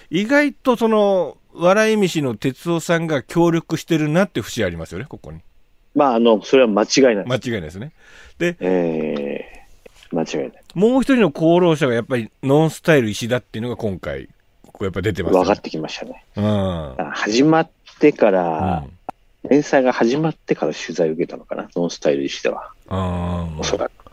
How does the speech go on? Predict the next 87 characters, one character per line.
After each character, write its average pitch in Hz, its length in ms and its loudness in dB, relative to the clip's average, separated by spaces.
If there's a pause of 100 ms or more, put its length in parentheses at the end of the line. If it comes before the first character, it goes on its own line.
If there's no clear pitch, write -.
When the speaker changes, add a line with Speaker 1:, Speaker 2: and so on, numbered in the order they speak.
(880)
Speaker 1:
な 123 80 -6
ん - 20 -4
か 92 100 -2
分 113 140 2
か 175 120 0
っ - 40 -10
て - 80 -8
く 104 100 2
れ 98 60 4
て 80 60 -4
る 92 60 -2
ん - 20 -6
で - 40 -6
し 92 40 -6
ょ - 20 0
う 113 40 0
ね、 185 60 -2
多 98 120 -2
分 82 80 -6
ね。 139 140 -8 (140)
う 85 60 -12
ん。 82 280 -12 (120)
何 147 380 0
を、 - 20 -6
Speaker 2:
う - 40 -6
ん。 - 20 -2
Speaker 1:
何 190 260 4
を 135 80 2
ど 135 140 4
う 107 60 0
解 95 160 -8
き - 120 -4
明 110 120 4
か 113 260 -4
し - 80 -16
た 120 100 -2
い 98 80 -2
か 90 120 -6
っ - 20 -14
て - 180 -12
い 98 60 -4
う - 20 -4
の 104 80 -4
が、 98 300 -2 (600)
Speaker 2:
う - 80 -2
ん、 170 160 -2 (120)
う - 60 -12
ん。 - 40 -12
Speaker 1:
感 170 240 2
じ 170 100 0
る 165 100 2
と 180 80 -2
こ 156 120 2
ろ 104 120 0
が 87 140 -2
あ 110 40 0
っ 104 60 -6
た - 200 -6
ん 82 80 -6
じ 80 100 -8
ゃ 87 40 -6
な 92 100 -4
い 82 60 -8
か 95 100 -6
な 151 120 0
っ - 40 -10
て - 100 -10
い 90 40 -4
う - 20 -12
感 82 140 -8
じ 76 60 -10
が 73 60 -10
し - 100 -14
ま 92 100 -4
す 87 40 -2
よ 78 80 -6
ね。 131 220 -8
Speaker 2:
う 98 60 -12
ん。 - 20 -8
Speaker 1:
う 87 40 -8
ん。 78 120 -10 (540)
Speaker 2:
や 120 100 4
っ - 40 -4
ぱ 185 120 2
り 160 60 6
あ 131 80 4
の 98 440 2